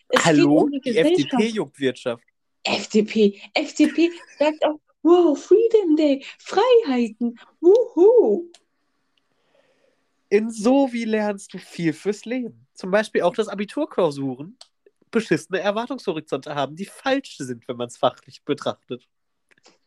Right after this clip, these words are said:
Speaker 1: Deswegen solltet ihr zum Geschichts-L K gehen, um solche Missstände zu vermeiden.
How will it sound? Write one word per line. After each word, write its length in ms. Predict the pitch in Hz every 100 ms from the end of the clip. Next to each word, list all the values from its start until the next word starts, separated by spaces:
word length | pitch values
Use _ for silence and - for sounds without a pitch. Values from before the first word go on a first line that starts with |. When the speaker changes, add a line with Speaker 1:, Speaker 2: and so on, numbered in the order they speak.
| _
Speaker 1:
Deswegen 600 | 254 339 - 220 247 370
solltet 340 | - 233 240 -
ihr 180 | 277 -
zum 160 | 247
Geschichts-L 480 | 240 - 339 - 208
K 180 | 214 202
gehen, 260 | 220 254
um 200 | - 233
solche 460 | 208 240 277 277 240
Missstände 840 | 220 381 - - - 233 220 233
zu 140 | 226 247
vermeiden. 880 | 254 233 254 320 247 165 - 240